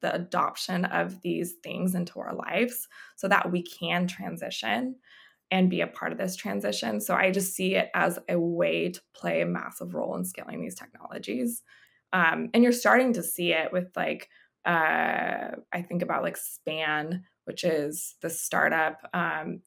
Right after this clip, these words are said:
where they've reinvented the electrical panel and made it, like, a smart panel. So you can actually control it, like, on your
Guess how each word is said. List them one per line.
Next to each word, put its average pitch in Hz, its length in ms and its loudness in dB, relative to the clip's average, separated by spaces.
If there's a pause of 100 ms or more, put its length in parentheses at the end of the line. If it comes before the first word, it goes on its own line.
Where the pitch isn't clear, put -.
where 170 240 2
they've 165 280 -4 (240)
reinvented 175 600 4
the 160 60 -2
electrical 160 440 -4
panel 254 440 0 (420)
and 180 120 6
made 160 140 6
it, - 160 2
like, 185 120 0
a 190 40 -4
smart 185 320 0
panel. 190 400 0
So 208 140 2
you 175 180 4
can 180 140 -4
actually 180 280 -8
control 170 460 -2
it, 202 220 4
like, 170 200 -2
on 160 120 -8
your 160 100 -10